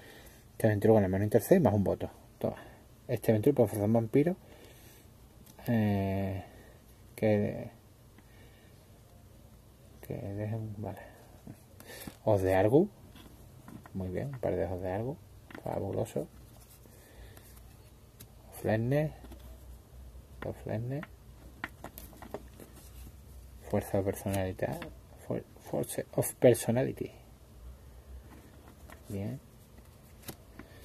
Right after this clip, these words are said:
Quebrar ves. Uno y dos. Claro, aquí está. Light Intensifying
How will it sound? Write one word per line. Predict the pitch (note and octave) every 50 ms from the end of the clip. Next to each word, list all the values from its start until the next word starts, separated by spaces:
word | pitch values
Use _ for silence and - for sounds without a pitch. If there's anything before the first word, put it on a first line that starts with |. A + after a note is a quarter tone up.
| - - - - - - -
Quebrar | - A2 G#2+ G2+ G2 F#2+ F#2+ G2
ves. | G#2 A2 B2 C#3 D3 C#3 - - - - - - - - - - - - - - - - - - - - - - - - - - - - - - - - - - - - - - - - - - - D4 C4+ - - - - - - - - - - - - - - - - - - - - - - - - - - - - - - - - - - - - -
Uno | - G2 E2 F2 F2 E2+ F2+ - - - - - - -
y | G2
dos. | F#2 F#2+ G#2+ A#2 B2+ C3 C3+ - - - - - - - - - - - - - - - - - -
Claro, | - G#3 F#3+ F3+ - - - - - -
aquí | A2+ G#2+ G2+ - G2+
está. | - - - G#2+ - - - -
Light | G#2 G#2+ G#2+ A#2 A#2+ A#2 - - -
Intensifying | - A#2+ A2+ A2 G#2+ G#2 G#2+ - G#2+ G#2+ G#2 G2+ G2+ - - - - C3 B2 - - C3+ C3+ C#3+ D3 D#3+